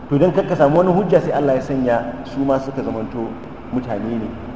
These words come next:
Amma ya fifita su da wannan fa-, fifiko cewa su ana yi wahayi a gare su. Don haka aka shirya ɗabi'ar su daban da ɗabi'ar sauran mutane ta wajen batsininsu. Shi yasa manzo Allah sallallahu alaihi wasallam yake cewa,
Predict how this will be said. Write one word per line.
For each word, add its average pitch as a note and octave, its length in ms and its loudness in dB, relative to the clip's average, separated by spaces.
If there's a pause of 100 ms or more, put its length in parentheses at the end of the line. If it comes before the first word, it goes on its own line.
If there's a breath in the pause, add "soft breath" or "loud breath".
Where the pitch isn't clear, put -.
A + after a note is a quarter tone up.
Amma C3+ 560 0 (160)
ya C3+ 160 -2
fifita C3 480 -4
su C3+ 80 -6
da A#2+ 80 -4
wannan A2+ 400 -6
fa-, A#2 320 0
fifiko C3 560 -2
cewa A#2+ 320 2 (480)
su F#3+ 320 0 (1300)
ana C#3 160 0
yi B2 80 0
wahayi B2 400 0
a G#2 80 -4
gare G2+ 240 -6
su. - 160 -8
Don C#3+ 160 4
haka C#3 320 6
aka C#3+ 320 0
shirya E3+ 240 6
ɗabi'ar C#3 480 2
su C#3+ 80 2 (480)
daban G3 240 6
da F3 80 2
ɗabi'ar C#3 480 0
sauran A#2 240 4
mutane A#2 400 2 (320)
ta C3 80 4
wajen B2+ 240 6
batsininsu. B2+ 640 4
Shi - 80 -4
yasa D3 160 4
manzo C3+ 240 4
Allah C#3 160 4
sallallahu C3 320 4
alaihi A2+ 80 -4
wasallam B2+ 220 0
yake B2+ 160 -4
cewa, B2 200 6